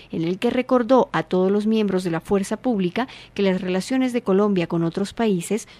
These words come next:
son responsabilidad de la Cancillería y del presidente de la República, y que los temas de seguridad fronteriza y asuntos militares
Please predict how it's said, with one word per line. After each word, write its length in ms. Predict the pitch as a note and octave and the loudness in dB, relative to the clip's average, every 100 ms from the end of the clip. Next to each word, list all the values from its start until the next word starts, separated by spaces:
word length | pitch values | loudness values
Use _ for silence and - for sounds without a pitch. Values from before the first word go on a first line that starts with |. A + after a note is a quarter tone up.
| - | -8
son 280 | - A#3+ | -2 0
responsabilidad 920 | A3 B3+ - D#4 D4+ C4+ A3+ F3+ E3 E3+ | 0 -4 -2 -4 -2 -2 -2 -2 -2 -2
de 100 | E3+ | -4
la 100 | E3+ | -4
Cancillería 840 | E3+ F3+ G3 F3+ G#3+ A#3 F#3+ G3 - | -6 -6 -2 2 2 2 0 -2 -4
y 120 | D4 | -4
del 140 | C4 | -2
presidente 580 | G3+ G3 F3+ D3+ D3+ E3+ | -4 -4 -4 -4 -4 -4
de 100 | E3 | -4
la 140 | E3+ | -4
República, 640 | F#3 A3+ E4+ A#3+ E3+ - - - - - | -6 -2 0 0 -2 -4 -12 -14 -20 -14
y 80 | F3 | -8
que 140 | F3+ | -4
los 220 | E3 D#3+ - | -4 -4 0
temas 380 | G#3+ G#3+ A3+ | 2 2 0
de 100 | G#3+ | -2
seguridad 600 | F3 G3+ A3 C4 A3+ F#3+ F#3 | -4 -2 -2 0 0 -2 -2
fronteriza 640 | - G#3 A#3 B3 A3 F3+ | -2 0 0 0 -2 -4
y 100 | F3 | -6
asuntos 460 | - - F#3+ F#3+ G3+ | -6 -2 -2 0 0
militares 600 | B3 C4 C4+ G#3 A3+ | 0 0 2 2 0